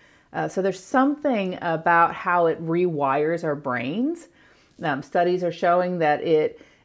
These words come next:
uh, increases neuroplasticity, it rewires our brains, um, and, and that it can reduce depression, um, in individuals as it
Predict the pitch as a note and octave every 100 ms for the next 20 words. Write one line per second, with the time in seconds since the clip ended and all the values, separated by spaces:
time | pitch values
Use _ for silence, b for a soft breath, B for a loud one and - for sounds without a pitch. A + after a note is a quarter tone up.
0 | - D#3 F#3 F3+ - G3+ G#3 G3 F#3 F#3+
1 | F#3 F#3+ F#3+ - G3+ F3+ C#3 B2+ B2 D3
2 | D#3+ E3 D#3+ D#3+ F#3 F#3+ F#3+ F#3 F3+ F3
3 | F#3 F#3 A#2+ G2 - - D#3+ D3+ C3+ -
4 | B B B - E3+ D#3+ D#3+ - - E3
5 | E3 E3 - F3 E3+ E3+ - G3 E3+ -
6 | _ F#3+ F#3 E3 F#3 G3+ A3+ - G3 -
7 | D#3+ - - G#3 A#2+ C#3+ _ - D#3+ C#3
8 | C3 - D#3 D#3+ D#3 C#3+ D3 C#3 C3 -
9 | - E3 E3 E3+ -